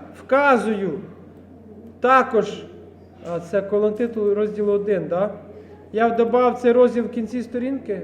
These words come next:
ой, в кінці, е, документа. Давайте його додамо не в кінці документа. Зараз я розрив розділу видалю. Давайте видалю розрив розділу. Десь посередині документа це зробимо. Ось тут вставимо розрив розділу.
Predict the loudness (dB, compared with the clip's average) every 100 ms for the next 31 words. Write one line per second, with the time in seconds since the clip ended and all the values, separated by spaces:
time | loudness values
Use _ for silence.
0 | -6 -6 -6 -10 -8 -6 -6 -8 -14 -20
1 | -20 -20 -8 -4 -2 0 -2 -2 -4 0
2 | 2 4 2 0 0 0 0 0 2 2
3 | 2 0 0 -4 -4 -6 -4 -4 -4 0
4 | 2 2 0 0 0 0 0 2 4 4
5 | 4 2 2 -2 4 4 4 0 0 0
6 | 0 2 0 0 -2 -4 -6 -6 -4 -6
7 | -6 -12 -14 -18 -20 2 4 4 4 2
8 | 4 2 2 2 2 2 2 4 4 2
9 | -4 -6 -4 -2 -4 -8 -14 -20 -20 -20
10 | -20 -20 -20 -20 -20 -14 -4 -2 2 2
11 | 4 2 4 6 8 8 6 6 6 6
12 | 4 4 -2 -8